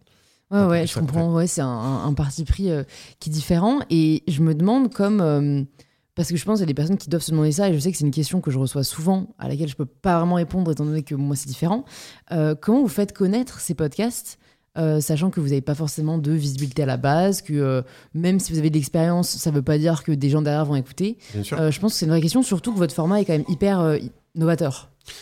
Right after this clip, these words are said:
Speaker 2: Bah, c'est une très bonne question, et c'est la, c'est une des premières questions qu'on s'est posées, et c'est pour ça qu'on est allé voir les plateformes. Euh, les plateformes, Spotify, Deezer, euh, Sibel, euh, Audible, qui sont les principales plateformes audio aujourd'hui qui distribuent de l'audio, et donc qui ont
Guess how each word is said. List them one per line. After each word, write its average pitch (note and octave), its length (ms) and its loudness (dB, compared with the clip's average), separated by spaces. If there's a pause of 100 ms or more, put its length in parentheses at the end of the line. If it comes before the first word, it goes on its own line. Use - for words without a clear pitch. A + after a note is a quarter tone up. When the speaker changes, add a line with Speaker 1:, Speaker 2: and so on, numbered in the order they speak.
(180)
Speaker 2:
Bah, A2+ 140 0
c'est - 180 -4
une G#2 80 -2
très - 160 -4
bonne B2 140 2
question, D3+ 300 -2
et C3 40 0
c'est A#2+ 160 -2
la, A2 160 -2
c'est A#2+ 160 -4
une A2 80 0
des G#2+ 80 -2
premières D3 300 0
questions C3 200 -6
qu'on C3+ 100 -4
s'est A#2+ 120 -4
posées, B2+ 320 -2 (420)
et B2 60 -2
c'est C3 120 0
pour B2 120 -4
ça D#3 120 0
qu'on D3+ 120 0
est B2 120 0
allé A#2+ 120 0
voir C3+ 120 0
les B2+ 100 -2
plateformes. A2+ 480 -6 (640)
Euh, G#2 240 0
les G#2 80 0
plateformes, C3+ 500 0
Spotify, B2 720 -2
Deezer, A2+ 600 0
euh, G2+ 60 -6
Sibel, G#2+ 500 -2
euh, F#2+ 160 -4
Audible, G#2+ 500 -4
qui - 100 -16
sont A2+ 120 -4
les G#2 80 -2
principales A2+ 400 -6
plateformes A#2 380 -6
audio A#2 300 0
aujourd'hui A2 280 -2
qui G#2+ 80 -8
distribuent C3+ 440 -6
de A2+ 60 -4
l'audio, B2 260 -2
et A#2+ 80 -2
donc A#2 220 -2
qui C3+ 220 -4
ont C#3+ 160 -4